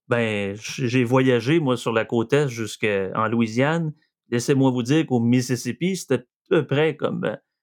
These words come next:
dans des coins reculés de l'Afrique. Je suis pas en train de dire, euh, tu sais, faut arrêter avec cette légende dorée puis cette légende noire de dire, « Ah, mais on pourrait faire comme » Non ! Le modèle québécois,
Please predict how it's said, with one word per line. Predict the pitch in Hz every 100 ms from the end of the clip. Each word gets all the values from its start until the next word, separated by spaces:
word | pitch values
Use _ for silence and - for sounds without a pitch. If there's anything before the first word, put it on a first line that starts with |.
| _
dans | 120 117
des | 117
coins | 110 143 147
reculés | 120 - 131
de | 123
l'Afrique. | 107 - 113 -
Je | _ _ _ _ _ _
suis | -
pas | 123
en |
train | 120 147
de | 123 113
dire, | 117 139 131 -
euh, | - _ _ _
tu | -
sais, | 262 - _ _
faut | - 214
arrêter | 220 214 269 285 254
avec | 135 127
cette | - 131
légende | 127 131 123 151 139 113
dorée | 127 117 147 170
puis | -
cette | 120 -
légende | 123 123 120
noire | 113 113 135 120
de | 110
dire, « | 110 117 117 - -
Ah, | 139 147 139
mais | 139
on |
pourrait | 135 147 139
faire | 160 156
comme » | 143 131 - _ _
Non ! | 202 311 269 135 - _ _ _ _ _ _ _
Le | 139
modèle | 147 165 160 190
québécois, | 160 139 113 - 156 127